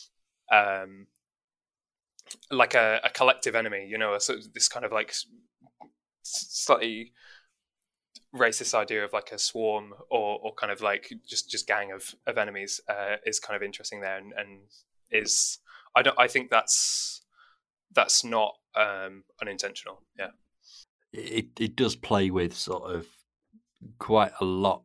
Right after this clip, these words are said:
Speaker 2: of ideas, and there seems to be a lot being thrown into the pot, as it were, and, um, some stuff does.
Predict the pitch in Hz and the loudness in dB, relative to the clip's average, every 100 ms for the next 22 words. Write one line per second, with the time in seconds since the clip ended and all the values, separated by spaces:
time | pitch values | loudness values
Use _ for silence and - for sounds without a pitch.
0 | - 92 90 87 82 82 98 92 90 87 | -10 -4 0 0 -2 -2 0 2 0 -2
1 | - 85 87 - 101 92 - 87 85 90 | -4 -4 -2 0 0 -2 -4 -4 -2 0
2 | 87 - - 90 - - 92 90 87 90 | 0 -2 -12 -12 -12 -6 -2 -2 -2 -2
3 | 82 - 82 78 - 87 - - - - | -4 -4 -6 -6 -2 -2 -2 -10 -16 -8
4 | 98 87 82 92 87 80 82 - _ - | -8 -6 -6 0 0 0 -4 -8 _ -20
5 | - _ _ _ _ _ - 92 85 - | -20 _ _ _ _ _ -2 0 0 -6
6 | - 87 85 82 82 85 _ _ _ - | -4 0 0 0 -4 -8 _ _ _ -8
7 | - - 92 87 - 90 87 - - _ | -2 -2 0 -4 -2 -2 -4 -10 -20 _
8 | _ - 87 - - - | _ -6 -4 -4 -6 -10